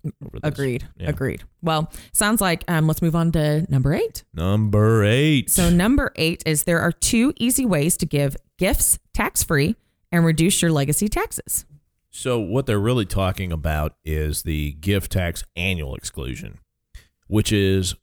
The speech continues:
Speaker 1: over and above the, the lifetime exemption.
Speaker 2: Oh, okay.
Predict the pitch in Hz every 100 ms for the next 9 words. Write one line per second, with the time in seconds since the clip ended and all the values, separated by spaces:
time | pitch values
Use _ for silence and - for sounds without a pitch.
0 | _ _ - 120 120 113 98 85 110 101
1 | 76 69 69 - _ _ - 76 69 69
2 | - 80 73 69 69 82 98 104 - 78
3 | 64 - 62 - - - - 196 170 165